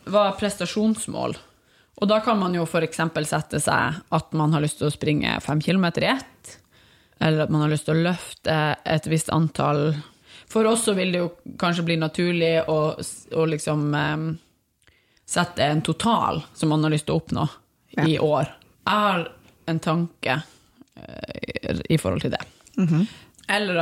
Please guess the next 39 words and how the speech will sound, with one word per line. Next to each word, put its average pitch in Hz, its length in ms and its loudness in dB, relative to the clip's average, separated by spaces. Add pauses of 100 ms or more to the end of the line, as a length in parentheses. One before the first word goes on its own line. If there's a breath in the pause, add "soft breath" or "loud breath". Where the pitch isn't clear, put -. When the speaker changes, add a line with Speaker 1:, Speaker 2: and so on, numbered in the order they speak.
Speaker 1:
om 170 120 2
man 170 160 0
vil 170 120 -2
klare 165 260 2
en 160 100 0
pull-up, 226 720 2
eller 165 560 2
å 165 60 -4
klare 165 260 2
en 156 100 2
push-up, 214 680 0 (960 loud breath)
melde 175 320 2
seg 165 160 2
på 156 100 2
et 151 100 -2
løp, 220 440 2 (380)
eh, 165 380 0
delta 180 440 2
på 160 120 0
en 151 100 2
sånn, 139 380 0
hvis 160 200 0
man 156 100 2
finner 160 260 2 (100)
en 170 120 2
utfordring. 160 440 0
Det 202 140 4
gjorde 196 180 2
jo 170 60 0
jeg 165 160 2
i - 80 6
januar 170 280 0
i 160 60 2
fjor. 240 280 0 (320)
Da - 100 0
var 180 140 0
det 180 100 0
jo 175 40 0
noen, 175 360 0